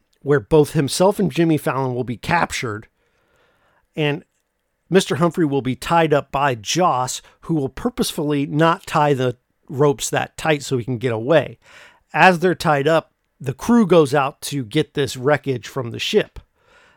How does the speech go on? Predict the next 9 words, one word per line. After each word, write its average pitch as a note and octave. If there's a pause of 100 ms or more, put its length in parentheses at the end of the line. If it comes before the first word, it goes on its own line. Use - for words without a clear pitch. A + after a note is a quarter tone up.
(120)
that C3+
they've C3
been A2+
waiting A#2
on. A#2 (760)
Mister D3
Humphrey D#3
frees C#4
himself E3